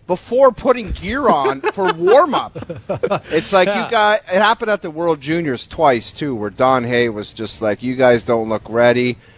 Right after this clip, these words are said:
Speaker 1: And it really sharpened people up. Like, the,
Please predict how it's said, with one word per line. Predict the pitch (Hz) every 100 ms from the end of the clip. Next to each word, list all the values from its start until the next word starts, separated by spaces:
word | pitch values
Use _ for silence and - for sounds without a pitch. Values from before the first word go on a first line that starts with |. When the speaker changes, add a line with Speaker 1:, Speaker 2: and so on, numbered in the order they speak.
| - -
Speaker 1:
And | 127 143
it | 165
really | 175 185 156
sharpened | - 165 156 131 110
people | 135 117 120
up. | 131 85 _
Like, | 113 107
the, | -